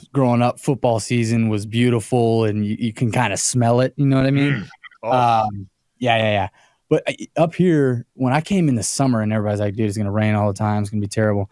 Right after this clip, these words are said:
Speaker 1: It did not rain one time from June to the end of August, and it was unreal. Everything was green, um, you know, seventy-five and sunny every day.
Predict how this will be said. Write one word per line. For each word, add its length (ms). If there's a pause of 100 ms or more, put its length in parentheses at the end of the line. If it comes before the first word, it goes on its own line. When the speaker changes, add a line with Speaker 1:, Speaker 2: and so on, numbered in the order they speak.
(320)
Speaker 1:
It 120
did 100
not 180
rain 420
one 280
time 480 (180)
from 380
June 640 (200)
to 120
the 100
end 100
of 80
August, 540
and 140
it 100
was 240
unreal. 640 (240)
Everything 420
was 140
green, 600 (520)
um, 480
you 120
know, 180
seventy-five 800
and 120
sunny 420
every 220
day. 480